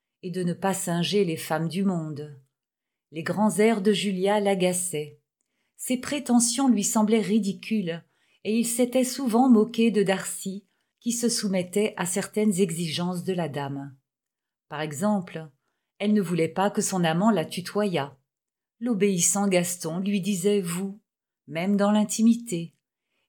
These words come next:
et la saluait devant le monde comme il aurait salué madame Cambry. Comme il aurait salué madame Cambry.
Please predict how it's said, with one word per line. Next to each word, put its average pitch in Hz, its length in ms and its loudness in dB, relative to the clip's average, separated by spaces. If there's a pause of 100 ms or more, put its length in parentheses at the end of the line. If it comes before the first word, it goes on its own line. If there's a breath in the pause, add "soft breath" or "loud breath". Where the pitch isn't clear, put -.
et 277 80 -6
la 254 120 4
saluait 233 540 6
devant 196 280 2
le 185 120 2
monde 190 580 0
comme 226 220 0
il 185 140 0
aurait 170 200 0
salué 180 520 -2
madame 147 360 -4
Cambry. 160 540 -4 (1040)
Comme 240 220 0
il 202 180 4
aurait 190 240 2
salué 185 560 0
madame 147 320 -2
Cambry. 139 560 -4